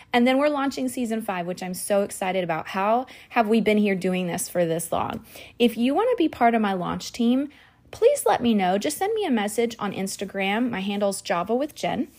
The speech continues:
Just send me a D M and let me know you'd like to be a part of it. It's super simple. I try to make it where it's almost no effort at all.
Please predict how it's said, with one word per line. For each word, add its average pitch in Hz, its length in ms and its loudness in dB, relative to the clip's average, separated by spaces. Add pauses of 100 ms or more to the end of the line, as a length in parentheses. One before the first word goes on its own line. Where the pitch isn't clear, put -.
(240)
Just - 180 -4
send 302 160 0
me 330 120 -2
a 381 60 -2
D 339 180 -2
M 226 280 0
and 226 140 -2
let 214 140 -2
me 233 100 2
know 220 80 2
you'd 208 220 0
like 202 240 -4
to 240 100 -4
be 202 140 -2
a 190 40 -2
part 208 220 0
of 214 100 2
it. 247 140 0
It's - 100 -6
super 302 360 0
simple. 226 400 -2
I - 80 -4
try 233 200 0
to 247 60 2
make 226 260 2
it 240 120 2
where 185 120 2
it's - 300 -4
almost 208 460 0
no 196 240 -2
effort 233 320 -2
at 214 80 0
all. 214 280 0